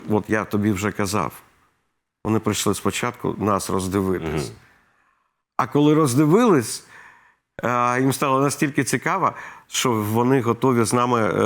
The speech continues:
Speaker 1: е, ділитися, ділитися, е, всім тим, що в них є всередині. І це прям вау.
Speaker 2: Це дуже потужна соціалізація, окрім цього ще.
Speaker 1: Це дуже потужна соціалізація.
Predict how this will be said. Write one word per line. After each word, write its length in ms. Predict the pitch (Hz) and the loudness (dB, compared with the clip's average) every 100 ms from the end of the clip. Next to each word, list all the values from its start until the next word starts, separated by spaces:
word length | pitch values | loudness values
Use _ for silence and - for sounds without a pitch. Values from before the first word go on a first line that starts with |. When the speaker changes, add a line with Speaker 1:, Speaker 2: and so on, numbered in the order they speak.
| 104 | 2
Speaker 1:
е, 20 | 104 | 0
ділитися, 640 | 113 123 120 110 - 104 - - - - _ _ _ _ _ _ _ _ _ _ | 2 2 0 -2 -2 -4 -8 -20 -20 -20 _ _ _ _ _ _ _ _ _ _
ділитися, 600 | 110 139 131 104 - 98 | 0 2 2 -2 -4 -2
е, 480 | 98 92 107 104 101 | -2 0 0 0 0
всім 320 | 90 - 107 | -2 -2 -2
тим, 300 | - 151 190 - - - - | 0 -2 -2 -6 -18 -20 -18
що 1120 | - - - 117 117 117 113 113 110 104 98 - | -4 -2 0 0 2 2 4 4 4 4 2 0
в 100 | 101 | 0
них 260 | 120 - | 0 0
є 80 | 113 | -2
всередині. 560 | 104 - 101 98 85 - - _ _ _ _ _ _ _ _ - | 0 -2 -2 -2 -6 -10 -14 _ _ _ _ _ _ _ _ -4
І 100 | 120 | -2
це 380 | - - 104 87 - _ | -2 -2 -2 -4 -8 _
прям 420 | - 104 92 90 92 | -2 0 0 -2 0
вау. 320 | - - 107 - _ _ _ _ _ - - | 0 0 -6 -16 _ _ _ _ _ -20 -10
Speaker 2:
Це 160 | - | -6
дуже 480 | 82 85 85 92 101 | -4 -4 -4 0 -2
потужна 380 | - 92 92 90 | -2 -4 -2 -2
соціалізація, 680 | - - 92 92 73 - - | -4 -2 -2 -2 -4 -6 -12
окрім 140 | - 65 | -12 -14
цього 180 | - | -14
ще. 140 | - - | -18 -8
Speaker 1:
Це 160 | - 123 | -2 2
дуже 280 | 123 110 | 2 2
потужна 460 | 107 101 110 95 95 | -2 -4 -4 -4 -4
соціалізація. 880 | - 90 101 98 90 - 65 - | -6 -6 -4 -4 -4 -8 -10 -14